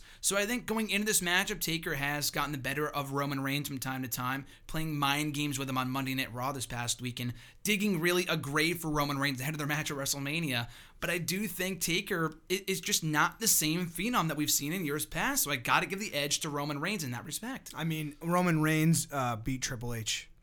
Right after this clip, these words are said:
Speaker 2: at WrestleMania. Roman Reigns, uh, had, it was,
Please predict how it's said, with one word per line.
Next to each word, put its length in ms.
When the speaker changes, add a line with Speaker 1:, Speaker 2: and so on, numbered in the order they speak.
Speaker 2:
at 120
WrestleMania. 520
Roman 280
Reigns, 340
uh, 140
had, 540
it 160
was, 240